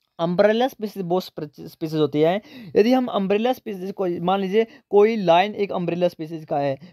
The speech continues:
पहले हमारे केस में जो चीता था वो एक अम्ब्रेला स्पीशीज था। यदि, यदि हम चीता या हम टाइगर को हम प्रिजर्व कर रहे हो, तो साथ साथ में बाकी स्पीशीज भी प्रिजर्व हो रही हैं या हम कंजर्व हो रही हैं,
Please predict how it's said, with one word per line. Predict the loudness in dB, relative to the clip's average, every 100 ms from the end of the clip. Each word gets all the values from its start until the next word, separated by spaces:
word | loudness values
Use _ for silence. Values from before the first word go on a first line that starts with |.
| _
पहले | 2 4 4
हमारे | 4 0 0
केस | -4 -6
में | -10 -10 -12 _ _
जो | -10
चीता | -8 -2 2 4
था | 2 0 -4 -4
वो | 0
एक | 0
अम्ब्रेला | 2 2 2 2
स्पीशीज | 0 -10 -14 -8
था। | -6 -6 -10 _
यदि, | -20 -2 2 2 2
यदि | 0
हम | 0 -2 -10 _ _ -20 -12
चीता | -4 2 2
या | 4 2
हम | 0
टाइगर | 0 2 2 0
को | 0
हम | -2
प्रिजर्व | -2 -2 0 0
कर | -2 -2
रहे | 0
हो, | 0 -2 -8 _
तो | -8
साथ | 0 2
साथ | 2 -4
में | -6 -6 -8 _ -2
बाकी | 0 0 -6
स्पीशीज | -10 -8 -10 -8 -4
भी | -4
प्रिजर्व | -4 2 2 4
हो | 2 0
रही | 0 -2
हैं | -4 -8 -6
या | -2
हम | -2 0
कंजर्व | -2 4 4 2
हो | 0 -2
रही | -2
हैं, | -4 -8 -12